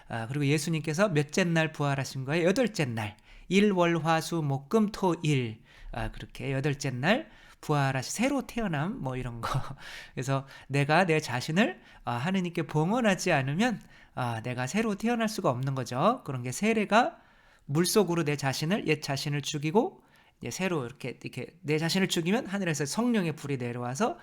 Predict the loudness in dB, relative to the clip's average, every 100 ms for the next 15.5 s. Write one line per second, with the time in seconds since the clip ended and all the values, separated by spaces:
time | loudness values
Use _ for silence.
0 | -20 -20 -20 -16 -12 -10 -8 -8 -6 -4
1 | -4 -4 -8 -8 -8 -8 -8 -6 -2 -2
2 | -2 -6 -6 -4 -4 -2 2 4 4 2
3 | -2 -6 -20 -16 -8 -2 0 0 -2 -4
4 | -4 -2 -2 -4 -4 2 2 0 -14 -10
5 | -4 2 2 2 -6 -2 2 4 6 6
6 | 4 -4 _ -20 -14 -10 -10 -2 0 2
7 | 2 2 0 0 -2 -4 -4 -2 0 0
8 | 2 0 -2 -10 -4 -2 -2 -4 -6 -6
9 | -4 0 0 -2 -18 -2 0 2 0 2
10 | 0 2 2 0 -2 -2 2 2 0 -4
11 | -6 0 2 2 0 -6 -4 -2 -2 -4
12 | -4 -6 -6 -2 -2 -2 -12 -20 _ _
13 | -2 -2 -2 -2 0 2 0 -2 -6 -6
14 | -2 0 -2 -6 -4 0 0 -2 -6 -6
15 | -4 -2 0 -2